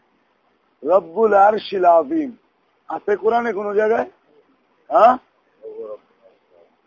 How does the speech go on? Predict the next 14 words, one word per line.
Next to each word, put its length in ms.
আছে 300
কোরআনে? 500
ওয়া 140
হুয়া 220
রব্বুল 360
আরশিল 440
আযীম। 380
আর 100
আল্লাহ 340
নিজে 340
কইতেছে, 480
"ওয়ালাহা 480
আরশুন 540
আযীম।" 420